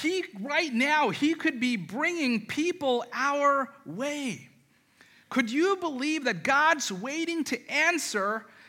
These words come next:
someone's prayer through our acts of kindness or concern for others.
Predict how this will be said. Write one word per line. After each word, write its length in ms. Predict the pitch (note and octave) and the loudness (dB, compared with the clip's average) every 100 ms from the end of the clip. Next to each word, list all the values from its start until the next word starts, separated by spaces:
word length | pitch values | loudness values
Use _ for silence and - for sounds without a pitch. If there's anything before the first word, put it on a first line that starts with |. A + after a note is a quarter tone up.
| - | -10
someone's 680 | - D4 E4 F4 E4+ D4 - | 2 2 4 2 2 2 -6
prayer 580 | - - D4 D4+ A#3+ G#3 | -10 -8 -4 0 0 0
through 220 | A3+ A#3 | -4 -4
our 320 | B3 C#4+ D4 | -2 0 0
acts 380 | - B3 B3 - | 0 0 0 -2
of 220 | - G3+ - | -6 -8 -8
kindness 720 | - C4 D4+ C4+ C3+ - - - - - _ - | -8 -2 -2 -2 -4 -8 -8 -14 -20 -20 _ -10
or 120 | G3 | -8
concern 800 | - G3+ - - A3 F#3+ E3+ A2+ - _ _ _ | -6 -6 -6 -8 -10 -10 -12 -16 -20 _ _ _
for 160 | G#3 | -8
others. 520 | - G#3+ D#3 - - | -8 -10 -14 -14 -14